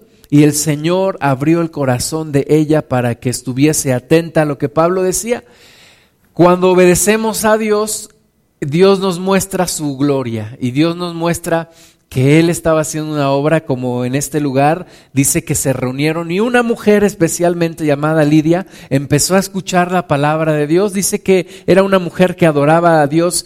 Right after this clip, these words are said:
y comenzó a escuchar y abrió su corazón. Entonces, cuando nosotros somos sensibles a la voz de Dios, al llamado de Dios, Dios hace un milagro y Dios abre los corazones de las personas para que escuchen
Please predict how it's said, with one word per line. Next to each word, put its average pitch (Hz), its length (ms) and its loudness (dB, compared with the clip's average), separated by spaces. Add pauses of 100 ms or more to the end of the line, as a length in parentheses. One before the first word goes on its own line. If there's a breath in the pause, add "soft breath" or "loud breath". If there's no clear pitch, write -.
(140 loud breath)
y 147 120 0
comenzó 160 500 0
a 196 60 4
escuchar 202 640 -2
y 156 120 6
abrió 165 480 2
su 185 220 -12
corazón. 175 580 -2 (320 loud breath)
Entonces, 190 400 -2
cuando 170 300 0
nosotros 220 600 -4 (140 soft breath)
somos 233 400 -4
sensibles 202 680 -4
a 147 80 0
la 139 140 0
voz 170 240 -2
de 185 100 -4
Dios, 165 320 -4
al 131 140 0
llamado 151 460 -2
de 139 100 0
Dios, 165 380 -2 (200 loud breath)
Dios 196 380 -2
hace 185 300 0
un 170 160 -6
milagro 165 560 -2 (420 loud breath)
y 135 80 -2
Dios 180 420 0
abre 190 400 4
los 175 240 0
corazones 151 680 -2
de 156 80 2
las 139 180 0
personas 165 480 -6
para 127 280 -2
que 131 100 -4
escuchen 170 640 -6